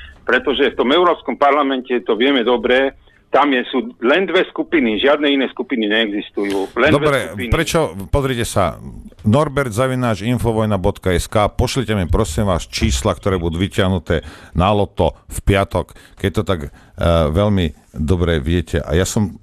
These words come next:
Speaker 2: počúvate ma, čo ja vám hovorím. Ja, ja okrem toho, že budem, chcem prinášať, alebo budem, ak sa rozhodnem, správy stadiaľ, aby sme vedeli, aby ste vy vedeli,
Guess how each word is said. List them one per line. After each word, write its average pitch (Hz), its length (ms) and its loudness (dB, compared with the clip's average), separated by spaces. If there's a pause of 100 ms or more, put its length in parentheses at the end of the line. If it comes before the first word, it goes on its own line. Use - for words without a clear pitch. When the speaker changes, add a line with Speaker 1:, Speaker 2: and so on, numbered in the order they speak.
(100)
Speaker 2:
počúvate 127 560 -2
ma, 104 80 0
čo - 160 -4
ja 98 80 2
vám 92 240 0
hovorím. 78 480 0
Ja, 92 560 0 (400)
ja 95 320 2
okrem 80 400 -2
toho, 80 320 0
že 73 160 -6
budem, 76 240 -2 (240)
chcem 92 320 -2
prinášať, 80 480 0
alebo 65 160 -2
budem, 78 480 0
ak 71 240 -2 (320)
sa - 160 -4
rozhodnem, 67 480 0 (1120)
správy 101 560 2
stadiaľ, 85 480 0
aby 80 160 0
sme 82 160 0
vedeli, 82 480 0
aby 78 240 -2
ste 82 240 -2
vy 95 160 2
vedeli, 80 480 0